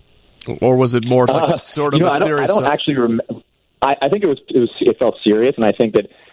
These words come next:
Speaker 2: um, he was smiling, I think, and, and I'm pretty sure the room got light quickly, but I think we wanted to respect kind of the emotion he was feeling and, and, you know, be respectful in that way. So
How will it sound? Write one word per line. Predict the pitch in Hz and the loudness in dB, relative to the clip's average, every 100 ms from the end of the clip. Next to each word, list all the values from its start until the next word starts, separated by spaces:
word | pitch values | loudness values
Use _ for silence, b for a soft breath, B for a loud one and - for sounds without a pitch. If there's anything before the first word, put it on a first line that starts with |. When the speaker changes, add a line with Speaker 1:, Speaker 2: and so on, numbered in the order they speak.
| b b - | b b -4
Speaker 2:
um, | 113 110 | -2 -2
he | 127 | -2
was | 151 - | -2 -2
smiling, | 117 110 117 117 | -2 0 2 0
I | 110 | 0
think, | 123 120 | -2 -2
and, | 85 | -4
and | 104 101 | -4 -2
I'm | 98 | 0
pretty | 123 117 | 0 0
sure | - | 0
the | 104 | -2
room | 95 104 104 - | 0 -2 0 -2
got | 92 | 0
light | 92 98 | 0 -2
quickly, | - 107 - 117 143 _ - | 0 -2 0 -2 -2 _ -4
but | 113 | -2
I | 107 | -2
think | 117 107 | -4 -2
we | |
wanted | 107 107 101 | 0 0 0
to | |
respect | 92 - - 107 101 _ _ - | -2 -4 -2 -2 -2 _ _ -4
kind | 107 | -4
of | 92 | -2
the | 101 | -2
emotion | 92 98 104 | 0 -2 -2
he | 95 | -4
was | 87 - | -2 0
feeling | 101 92 90 202 | -2 -2 -4 -4
and, | 190 185 | -2 -2
and, | 185 190 180 _ | -2 -2 -4 _
you | 247 | 0
know, | 208 85 _ - | 0 -2 _ -2
be | 101 | 0
respectful | 92 - 98 98 | -2 -2 0 0
in | 90 | 2
that | 90 | 2
way. | 90 87 | 2 2
So | 95 87 | 0 0